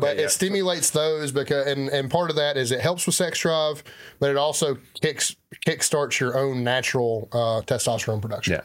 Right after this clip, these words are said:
Speaker 2: So, so he, I did get that actually. I
Speaker 1: Yeah.
Speaker 2: ordered that from them.
Speaker 1: Yeah.
Speaker 2: Um,
Speaker 1: That'll come in the mail.
Speaker 2: yeah. Uh, but there,
Speaker 1: Mm.
Speaker 2: no, there was something else specifically for the growth hormone.
Speaker 1: Uh, like I said, he had me, uh, I never talked about a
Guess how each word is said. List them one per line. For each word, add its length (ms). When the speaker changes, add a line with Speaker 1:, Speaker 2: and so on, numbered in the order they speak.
Speaker 2:
So, 280
so 180
he, 200
I 180
did 240
get 200
that 260
actually. 560
I 160
Speaker 1:
Yeah. 80
Speaker 2:
ordered 240
that 160
from 180
them. 420
Speaker 1:
Yeah. 300
Speaker 2:
Um, 300
Speaker 1:
That'll 180
come 160
in 60
the 60
mail. 320
Speaker 2:
yeah. 160
Uh, 420
but 400
there, 160
Speaker 1:
Mm. 160
Speaker 2:
no, 160
there 120
was 100
something 280
else 220
specifically 640
for 260
the 100
growth 220
hormone. 560
Speaker 1:
Uh, 120
like 140
I 40
said, 220
he 80
had 200
me, 240
uh, 200
I 100
never 220
talked 220
about 140
a 40